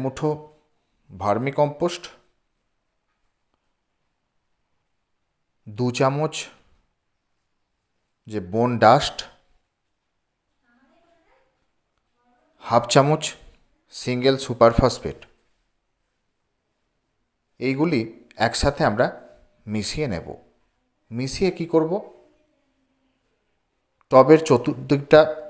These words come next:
মানে যে মাটি চারদিকটা খুঁড়ে নেব গোল করে, দিয়ে ওই খাবারটা আমরা গোল করে দিয়ে দেবো, দিয়ে আমরা মাটি চাপা দিয়ে দেবো। দেখবেন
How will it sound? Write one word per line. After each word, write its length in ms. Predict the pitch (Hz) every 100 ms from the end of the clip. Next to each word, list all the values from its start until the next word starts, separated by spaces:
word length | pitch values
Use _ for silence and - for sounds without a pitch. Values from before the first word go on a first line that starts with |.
| - - -
মানে 160 | 110 107
যে 80 | 110 110
মাটি 240 | 117 156 151 - - _ _ -
চারদিকটা 500 | 120 117 131 - 160 - - - _ _ _ _ _ _ _ _ -
খুঁড়ে 260 | 143 156 139
নেব 120 | 95 90 98
গোল 120 | 98 82
করে, 140 | 67 - _ _ _ _ _ _ _ _ _ 117
দিয়ে 160 | 135 156
ওই 60 | 156 -
খাবারটা 440 | 123 123 123 - 131
আমরা 160 | 143 185 - 98
গোল 140 | 113 131 131
করে 140 | 135 143
দিয়ে 120 | 104 82
দেবো, 160 | 82 85 - _ _ _ _ _ _ _ _ -
দিয়ে 180 | 127 143
আমরা 140 | 117 175 139
মাটি 200 | 95 113 107
চাপা 200 | 101 143 98
দিয়ে 140 | 73
দেবো। 160 | 67 57 - _ _ _ _ _ _ _ _ _ _ _ _ _ _ _ _ _ _ _ _ 120
দেখবেন 400 | 135 151 165